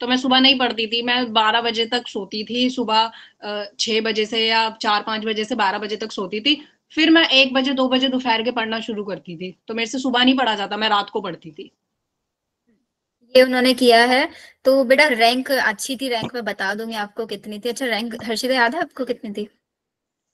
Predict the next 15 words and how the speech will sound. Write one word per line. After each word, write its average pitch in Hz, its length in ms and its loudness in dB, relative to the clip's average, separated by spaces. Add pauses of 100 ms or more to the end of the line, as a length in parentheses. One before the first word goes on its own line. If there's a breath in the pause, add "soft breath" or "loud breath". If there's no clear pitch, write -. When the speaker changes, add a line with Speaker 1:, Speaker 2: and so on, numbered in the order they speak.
(320)
Speaker 1:
अ, 226 40 -10 (640)
मैम, 226 240 -8
around 233 840 -4 (500)
forty 262 300 0
कुछ 269 220 -2 (120)
thousand 214 360 -2
थी, 240 180 -2
मुझे 254 220 2
exact 233 300 0
number 240 260 0
तो 240 60 -2
ऐसे 226 220 -2
याद 180 240 0
नहीं 180 160 -10
है। 240 180 -6